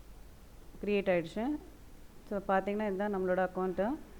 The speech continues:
So, பேஜ் பார்த்தீங்கன்னா இப்படி இருக்கும். So, இதுல பார்த்தீங்கன்னா ப்ராடக்ட்ஸ் எல்லாம் கொடுத்துருக்காங்க. So, இது வந்து பைசா பண்ணியும் வாங்கிக்கலாம், பைசா கொடுத்தோம் நம்ம. So, இதுல வந்து நம்ம எப்படி ஃப்ரீயா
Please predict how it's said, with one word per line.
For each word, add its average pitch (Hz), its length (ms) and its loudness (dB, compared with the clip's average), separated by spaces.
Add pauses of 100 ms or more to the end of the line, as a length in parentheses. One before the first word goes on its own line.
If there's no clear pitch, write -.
(480)
So, 190 180 -6
பேஜ் 202 260 2
பார்த்தீங்கன்னா 190 400 2
இப்படி 180 200 0
இருக்கும். 185 280 0 (540)
So, - 100 -18
இதுல 190 180 4
பார்த்தீங்கன்னா 202 340 2 (160)
ப்ராடக்ட்ஸ் 196 420 4
எல்லாம் 185 200 2
கொடுத்துருக்காங்க. 180 600 2
So, 208 100 0
இது 185 100 2
வந்து 202 160 0 (140)
பைசா 190 320 4
பண்ணியும் 185 480 0
வாங்கிக்கலாம், 170 460 0
பைசா 175 260 2
கொடுத்தோம் 175 280 0
நம்ம. 185 200 2 (1080)
So, - 120 -2
இதுல 196 180 4
வந்து 214 180 2
நம்ம 190 160 4
எப்படி 214 200 4
ஃப்ரீயா 214 220 6